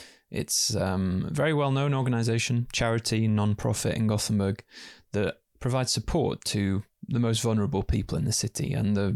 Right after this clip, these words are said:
the rest of the region, really, um, through all kinds of measures from housing, food kitchens, food distribution, uh, treatment for different types of addiction, um,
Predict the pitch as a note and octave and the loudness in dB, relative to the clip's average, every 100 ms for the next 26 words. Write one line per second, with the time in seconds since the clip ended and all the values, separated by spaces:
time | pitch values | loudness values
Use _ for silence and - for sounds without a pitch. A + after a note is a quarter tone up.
0 | - G2+ F#2+ - G2+ F#2+ F#2+ G2 - F2 | -2 -2 -2 -2 -2 0 0 0 0 -2
1 | F2+ E2+ - _ - - - _ - F2 | -2 -2 -4 _ -20 -20 -20 _ -6 -4
2 | E2+ F2 E2+ F2 - - - - A#2 A2 | -2 0 0 -2 -2 -4 -6 -4 0 0
3 | A#2+ B2+ A#2+ B2 A2+ G#2+ G2+ G2+ G#2+ F#2 | -2 -2 -2 0 0 2 2 2 0 0
4 | - G#2 F#2 G2 - A#2+ A#2+ A#2+ A2+ A2+ | -2 0 0 0 0 0 2 2 2 2
5 | A2 - - - - _ - E3+ E3 - | 0 -8 -20 -20 -20 _ -2 0 0 -2
6 | - - C3 C3 - - B2 A#2+ - A#2 | -2 0 0 0 0 0 0 0 -2 0
7 | B2 A#2+ - B2 A#2+ A#2 A#2+ - - B2 | 0 0 2 2 2 2 0 -4 -12 -4
8 | A2 - - - C#3 - C3 - - A#2 | -2 -4 -6 -4 -2 0 0 -2 -2 -2
9 | - A#2+ - - A2 - A2+ - - - | 0 -2 -4 -4 -4 -2 -2 -4 -4 -2
10 | A#2+ A#2 - - - - - - G#2 G#2 | 0 0 -2 -12 -20 -20 -20 -6 -2 2
11 | G2+ G2+ G2+ | 2 2 0